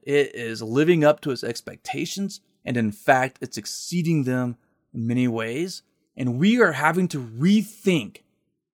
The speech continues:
much of what we thought we knew about the universe. First, one of the iconic images that will definitely come from the James Webb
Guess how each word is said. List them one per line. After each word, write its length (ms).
much 480
of 120
what 220
we 160
thought 480
we 200
knew 520
about 400
the 80
universe. 640
First, 560
one 260
of 60
the 440
iconic 600
images 440
that 120
will 140
definitely 560
come 240
from 140
the 80
James 360
Webb 360